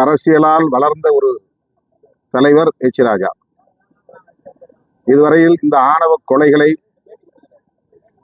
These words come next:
கண்டிக்கிற மனசாட்சி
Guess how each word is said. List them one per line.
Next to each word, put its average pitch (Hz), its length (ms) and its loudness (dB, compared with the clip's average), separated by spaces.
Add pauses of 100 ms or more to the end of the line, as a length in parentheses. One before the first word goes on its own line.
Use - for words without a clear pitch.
(140)
கண்டிக்கிற 151 480 0 (1200)
மனசாட்சி 151 640 -2